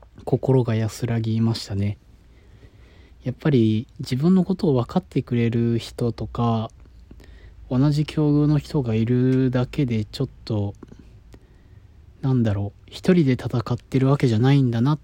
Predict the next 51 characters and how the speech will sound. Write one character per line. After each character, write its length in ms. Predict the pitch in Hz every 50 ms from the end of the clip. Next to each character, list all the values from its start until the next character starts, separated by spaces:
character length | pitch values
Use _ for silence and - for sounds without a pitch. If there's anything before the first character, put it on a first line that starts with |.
| - - -
て 80 | - 120
い 100 | 110 107
う 60 | 107
気 140 | 107 - -
持 140 | 117 113 104
ち 160 | - - -
に 240 | 113 110 107 110 - - - - - - - - - - - - -
な 100 | 139 131
る 120 | 120 120
の 140 | 113 110 110
で、 380 | 110 120 120 120 117 110 110 - - - - - - - - - - - - - - - - - - - - - - - - - -
も 140 | 165 175 185
し 360 | - - - 139 123 117 120
今、 220 | 135 139 127 113 117
う 80 | 127 127
つ 140 | - - 117
の 100 | 113 107
人 180 | - - 117
と 140 | 110 - 104
か 160 | - 107 104 104
が 140 | 101 104
い 100 | 107 104 - _ _ _ -
た 160 | - 120 117
り 160 | 113 110 104
し 120 | 104 - -
た 200 | - - 131 120
ら、 400 | 123 123 123 123 113 110 110 - - - - - - - - - - - _ _ -
そ 160 | - - 156
う 20 |
い 40 | 156
っ 40 | 151
た 280 | _ - - 156 151 147
な 120 | 151 147
ん 40 | 123
か、 340 | - - 107 104 104 - _ _ - _ -
ま 120 | - 135 123
あ、 20 |
知 220 | - - - 151 151
恵 100 | 151 156
袋 400 | 156 170 170 - - 131 113 107
と 120 | - 107
か 120 | - -
で 100 | 104 104
も 100 | 101 104
い 60 | 110 117
い 20 |
ん 60 | 117 107
で 100 | 107 104
す 100 | - -
け 140 | - 113 110
ど、 320 | 113 117 113 110 107 104